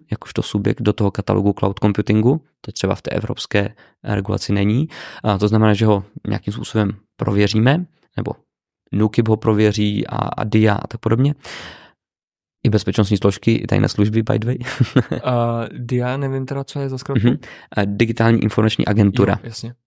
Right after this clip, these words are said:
Speaker 2: Mhm.
Speaker 1: Teďka nově vzniklá vlastně
Speaker 2: A
Speaker 1: v roce
Speaker 2: nucip je
Speaker 1: dvacet dvacet tři.
Speaker 2: Národní úřad pro kybernetickou bezpečnost, zase
Speaker 1: Mhm.
Speaker 2: pro, kdyby někdo z posluchačů nevěděl.
Speaker 1: Přesně tak, omlouvám se za ty zkratky.
Speaker 2: Ne, v pohodě. Já, nucip jsem věděl, dia mi nedocvaklo, proto jsem se ptal.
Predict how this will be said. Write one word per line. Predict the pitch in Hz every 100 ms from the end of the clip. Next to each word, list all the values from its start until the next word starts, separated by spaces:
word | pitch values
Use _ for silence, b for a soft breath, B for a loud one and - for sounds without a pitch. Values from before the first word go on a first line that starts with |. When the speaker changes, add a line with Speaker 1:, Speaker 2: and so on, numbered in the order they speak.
| -
Speaker 2:
Mhm. | 110
Speaker 1:
Teďka | 147 104
nově | 101 101 98
vzniklá | 104 95 101 98
vlastně | 98 127
Speaker 2:
A |
Speaker 1:
v | 131
roce | 127
Speaker 2:
nucip | 131
je | 127
Speaker 1:
dvacet | 123
dvacet | - 123
tři. |
Speaker 2:
Národní | 120 123 120
úřad | 120 113 113
pro | 117
kybernetickou | 113 113 113 110 107 -
bezpečnost, | 107 - 113 - 113
zase | 107 -
Speaker 1:
Mhm. | 107
Speaker 2:
pro, | 113 110 - _ -
kdyby | - 117 110
někdo | 110 110
z |
posluchačů | - 107 113 110 - 110
nevěděl. | 101 110 113 117 -
Speaker 1:
Přesně | - - 123 110
tak, | 107 - -
omlouvám | 107 104 101
se | -
za | 104
ty | 101
zkratky. | - 101 95 - 95 -
Speaker 2:
Ne, | 139
v | 139
pohodě. | 147 156 135
Já, | 117 127
nucip | 147 170 220
jsem | - 190
věděl, | 175 185 180 170 147
dia | 151 160
mi | 160
nedocvaklo, | 151 147 143 151 139
proto | 147 139 139
jsem | 139 139
se | 143
ptal. | - 120 113